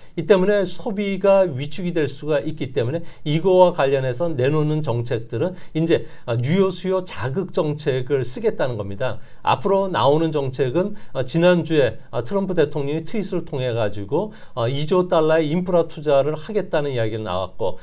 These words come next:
낸시 펠로시 민주당 의원이죠. 하원 의장이기도 하신, 하신데, 아, 이분 같은 경우는 일요일 날 여기에 대해서 적극적으로 응하겠다는 이야기를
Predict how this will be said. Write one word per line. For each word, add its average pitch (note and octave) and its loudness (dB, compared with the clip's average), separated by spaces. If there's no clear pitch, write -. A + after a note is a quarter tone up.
낸시 D#3+ 0
펠로시 E3+ 0
민주당 D3 -2
의원이죠. D#3+ 0
하원 F#3 2
의장이기도 C#3 -2
하신, A2+ -8
하신데, D3+ -6
아, B2+ -2
이분 E3+ 0
같은 E3 2
경우는 D#3 0
일요일 D#3+ 2
날 C3 2
여기에 D3+ 6
대해서 D#3 0
적극적으로 D3 -2
응하겠다는 D3 0
이야기를 A#2 0